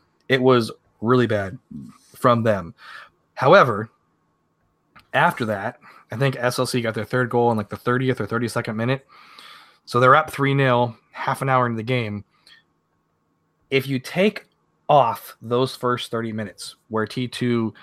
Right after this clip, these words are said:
really did just, they just didn't play. They did not play whatsoever. Uh, they were, it, they were, they were completely invisible. They were asleep. It was really bad. They completely lost focus. Um, you know, and again,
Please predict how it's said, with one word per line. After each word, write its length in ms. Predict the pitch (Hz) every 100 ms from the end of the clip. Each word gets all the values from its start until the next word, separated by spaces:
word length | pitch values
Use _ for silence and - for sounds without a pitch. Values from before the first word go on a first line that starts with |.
| - - _ 120 -
really 500 | 127 120 127 156 147
did 180 | 127 113
just, 200 | 107 98 107
they 360 | 107 110 120
just 200 | 110 101
didn't 200 | 104 95
play. 200 | - - - - _
They 540 | - 110 107 110 107 101
did 120 | 98
not 180 | 98 90
play 300 | - 95 95
whatsoever. 760 | - 95 98 92 104 85 73 - - - - -
Uh, 80 | 101
they 140 | 101 110
were, 280 | 104 110 -
it, 160 | 113
they 120 | 107 110
were, 340 | 110 110 110
they 100 | 113
were 160 | 117 107
completely 300 | 107 120 101
invisible. 400 | 131 143 143 120
They 80 |
were 100 | 104
asleep. 420 | 101 - 131 127 - - - - - _ _ -
It 80 | 107
was 180 | 104
really 180 | 110 127
bad. 360 | 120 110 107 101 -
They 80 | 98
completely 320 | 98 110 117
lost 260 | 113 110
focus. 440 | - 92 95 95 - _ _ - - _ -
Um, 460 | 110 110 101 95 92 _ _ _ -
you 100 | 104
know, 80 |
and 100 | 101
again, 460 | 113 120 123 123 107